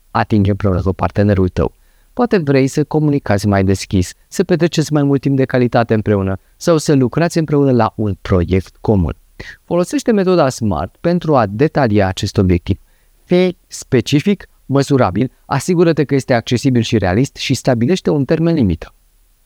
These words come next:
În concluzie, iată ce ne învață Biblia în Proverbele șaisprezece: „Încredințează-ți lucrările în mâna Domnului și îți vor izbuti planurile.” Să ne amintim că prin stabilirea unor obiective clare și bine definite,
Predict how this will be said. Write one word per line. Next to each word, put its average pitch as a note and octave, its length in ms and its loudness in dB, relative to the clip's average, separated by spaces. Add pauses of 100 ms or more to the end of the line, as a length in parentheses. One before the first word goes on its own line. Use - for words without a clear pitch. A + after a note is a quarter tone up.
(720)
În E3+ 120 -2
concluzie, F3+ 580 0 (360)
iată A3 320 0
ce - 120 -2
ne E3 60 2
învață D3+ 300 0
Biblia C3 400 2
în A2+ 100 0
Proverbele G#2 460 0
șaisprezece: F#2+ 800 -2
„Încredințează-ți A#2+ 920 0
lucrările B2 500 0
în G#2 100 2
mâna G2+ 220 0
Domnului A2 460 0 (180)
și - 140 -4
îți A3 160 -2
vor D#3 300 0
izbuti G#2+ 480 0
planurile.” A2+ 800 -2 (300)
Să - 100 -2
ne D3+ 100 4
amintim C#3 400 2
că C3 180 -2
prin C3+ 240 0
stabilirea C3 560 0
unor C3+ 140 0
obiective A#2 420 -2
clare C3 420 0
și - 160 -4
bine A#2+ 360 0
definite, A#2 500 0